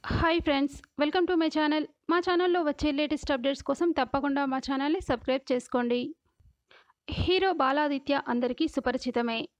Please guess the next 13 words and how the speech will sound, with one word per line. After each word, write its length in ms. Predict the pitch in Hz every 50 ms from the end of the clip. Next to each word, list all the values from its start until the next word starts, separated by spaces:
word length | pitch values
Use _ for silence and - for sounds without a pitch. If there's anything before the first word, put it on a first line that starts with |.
| _ _ _ _ _ _ -
చైల్డ్ 340 | - 330 320 339 349 320
ఆర్టిస్ట్‌గా 520 | 294 277 269 - 269 - - - 262 254 254 - -
ఎన్నో 260 | 302 302 302 330 370
సినిమాలలో 580 | 359 - - 302 277 285 285 285 285 285 285 285
నటించి 480 | 269 247 240 240 - 262 262 - 277 285
మంచి 280 | 254 220 233 233 285
గుర్తింపు 400 | - 254 233 - - 277 277 302
తెచ్చుకున్నాడు. 680 | 269 247 226 - - - 254 240 226 226 226 220 233 233 233 - - _ _ _ _ _ _ _ _ _ -
చంటిగాడు 580 | - 302 285 294 349 339 320 320 320 285 233 -
అనే 200 | - 240 254 247
సినిమాతో 540 | - - 320 320 320 311 320 320 311 339 330 269
హీరోగా 440 | 214 247 262 247 254 240 240 269
పరిచయమయ్యాడు. 840 | 277 - 220 240 - - 254 240 233 233 226 226 226 226 220 226 233